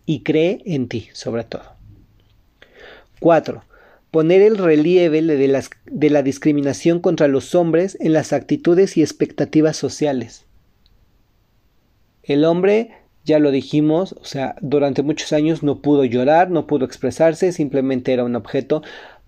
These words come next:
para, eh, dar dinero, era el de la fuerza física, era el que iba al trabajo, es el que hacía todo, y se-, era únicamente este rol protector y proveedor.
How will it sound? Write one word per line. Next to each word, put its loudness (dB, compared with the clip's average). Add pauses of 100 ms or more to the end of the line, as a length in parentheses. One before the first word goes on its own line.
(360)
para, 2 (160)
eh, 0
dar -2
dinero, 2
era 0
el 0
de 0
la -2
fuerza -8
física, 0
era 0
el -2
que -4
iba 0
al -4
trabajo, -2
es -6
el -6
que -6
hacía -6
todo, 0 (880)
y -6
se-, -12
era 2
únicamente 0
este -2
rol 0
protector -2 (100)
y -2
proveedor. -2